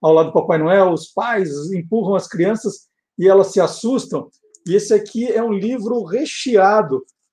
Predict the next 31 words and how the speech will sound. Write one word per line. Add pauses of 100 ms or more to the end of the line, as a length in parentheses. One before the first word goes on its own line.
de
fotos,
e
coitado
dessas
crianças, (920)
o
que
sofreram.
Tem
umas,
tem
umas (460)
berrando
aqui.
<laughs>
Essa
aqui,
ó,
coitada
da
menina. (960)
Uma,
uma
vez
no,
no
Você
é
Curioso, (360)
nós